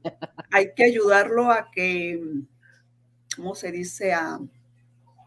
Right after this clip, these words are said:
Speaker 2: pues sí, ¿no? Cuando un bebé está en la adolescencia, hay que empujarlo, hay que guiarlo para que se, para que se crezca solito.
Speaker 1: <laughs> Exacto, que comience a echar raíces para un futuro aún más grande.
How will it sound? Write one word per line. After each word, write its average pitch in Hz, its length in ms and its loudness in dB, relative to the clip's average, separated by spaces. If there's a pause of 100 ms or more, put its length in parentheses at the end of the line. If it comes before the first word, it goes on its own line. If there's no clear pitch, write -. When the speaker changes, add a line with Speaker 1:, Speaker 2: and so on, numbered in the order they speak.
(260)
Speaker 2:
pues 170 160 -6
sí, 208 180 -2
¿no? 226 240 0
Cuando 185 280 -2
un 196 100 -4
bebé 233 180 -2
está 220 240 -6
en 220 60 -8
la 226 80 -4
adolescencia, 233 840 -4 (480)
hay 196 140 -2
que 196 80 -4
empujarlo, 208 880 -4
hay 175 180 -6
que 202 100 -2
guiarlo 208 500 -2 (480)
para 151 240 -4
que - 120 -16
se, - 140 -16 (280)
para 147 240 -6
que 180 80 -18
se 156 120 -12
crezca 175 300 -6
solito. 180 540 -6 (360)
Speaker 1:
<laughs> - 1040 -4
Exacto, 127 720 4
que 120 400 0
comience 180 460 2
a - 20 2
echar 180 300 2
raíces 147 600 -2
para 123 180 -2
un 127 120 -6
futuro 120 400 -8
aún 117 220 -8
más 117 220 -10
grande. 107 560 -12